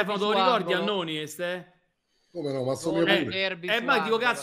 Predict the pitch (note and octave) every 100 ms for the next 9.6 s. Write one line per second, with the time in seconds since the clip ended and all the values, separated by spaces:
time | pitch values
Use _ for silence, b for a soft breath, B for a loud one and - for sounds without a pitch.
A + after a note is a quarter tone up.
0 | G3 G#3+ A3+ A3+ G#3+ G#3+ G#3 G3+ G3 G3
1 | G#3 A3 A3 D#3+ E3 F#3 E3 - F3 E3
2 | A#3 B3 F3 D#3+ D#3+ F#3 G#3+ F#3 D#3+ D#3+
3 | E3 D#3+ F3+ E3+ C3+ D3 C#3 C3+ D3 D3+
4 | D#3 C#3+ C#3+ C#3+ C3+ B2 B2 B2 - B2
5 | A2+ C3 G3 F3+ F3+ F3 C#3+ F3+ D#3 B2
6 | A#2+ A#2 A2 - - E3+ E3+ E3+ D#3 C3
7 | D#3+ B2 A2+ A2+ B2+ A2 B2+ B2 A#2+ A#2+
8 | B2 A#2 A#2 A#2 A2+ B2 A#2 - G#2 A2
9 | G#2+ G#2+ - G#2+ F#2+ F#2